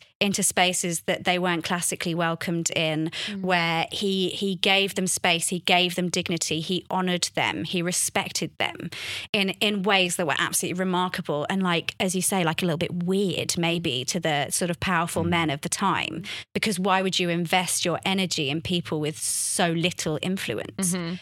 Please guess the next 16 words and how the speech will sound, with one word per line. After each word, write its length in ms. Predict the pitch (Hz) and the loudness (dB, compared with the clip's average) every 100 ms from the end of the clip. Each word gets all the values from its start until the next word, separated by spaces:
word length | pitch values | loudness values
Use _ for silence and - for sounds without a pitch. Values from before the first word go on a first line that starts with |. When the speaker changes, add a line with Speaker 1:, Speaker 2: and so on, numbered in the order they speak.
| - | 0
Speaker 1:
But 140 | 202 | 2
that's 240 | 311 - - | 4 4 2
not 220 | 180 190 | -2 -2
Jesus, 800 | 226 226 190 - 82 - - - | 0 2 2 0 -4 -4 -6 -2
right? 240 | 156 143 | 0 2
And 100 | 180 | 2
we 80 | 175 | 0
see 200 | 165 190 | 0 0
that 140 | 175 135 | 2 0
across 300 | - 170 - | 0 -2 -2
the 100 | 175 | -4
board. 580 | - 190 110 64 - - - - - - - | -2 0 0 -4 -4 -6 -6 -10 -8 -8 -2
Um, 580 | 185 180 180 175 180 190 _ _ _ _ | 2 4 4 2 0 -4 _ _ _ _
and 100 | - | -2
I 80 | 311 | 0
think, 280 | 302 240 240 | 2 0 0